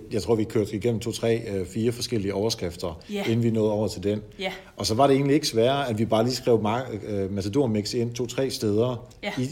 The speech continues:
Speaker 1: i teksten.
Speaker 2: Præcis.
Speaker 1: Og så, så, så, øh, så var vinklen der helt.
Speaker 2: Ja, lige præcis.
Speaker 1: Jeg synes nemlig, det var en, det var en fed måde at komme derhen til.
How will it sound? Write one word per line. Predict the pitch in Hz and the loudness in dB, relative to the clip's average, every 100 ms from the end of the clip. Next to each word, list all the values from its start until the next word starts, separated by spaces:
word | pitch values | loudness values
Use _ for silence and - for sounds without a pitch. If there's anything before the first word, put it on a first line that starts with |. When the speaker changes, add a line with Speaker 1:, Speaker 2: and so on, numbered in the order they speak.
| - | -4
Speaker 1:
i | 127 | -4
teksten. | 131 127 - 104 85 - - | 0 0 -2 -6 -6 -10 -16
Speaker 2:
Præcis. | - - 175 | -10 -10 -6
Speaker 1:
Og | - | -2
så, | 131 113 | 0 0
så, | - 139 117 - | -2 -2 -2 -6
så, | 110 123 120 107 | -4 0 0 2
øh, | 104 95 | 0 0
så | 127 | 2
var | 117 | 4
vinklen | 113 127 98 90 | 4 2 -2 -6
der | 87 | -4
helt. | 98 101 - - | -4 -6 -10 -4
Speaker 2:
Ja, | 214 - - - - - | -4 -4 -10 -20 -20 -20
lige | 214 214 | -10 -10
præcis. | 208 - 165 - - | -10 -14 -16 -12 -6
Speaker 1:
Jeg | 107 | -2
synes | 127 | 0
nemlig, | 127 117 | 0 2
det | 139 | 2
var | 127 | 2
en, | 107 | 0
det | 110 | 0
var | 123 | -2
en | 120 | 0
fed | 160 | 0
måde | 117 113 120 | 4 4 4
at | 110 | 0
komme | 104 98 98 | -4 -4 -2
derhen | 104 92 127 | -2 -2 -2
til. | - 107 92 | -2 -2 0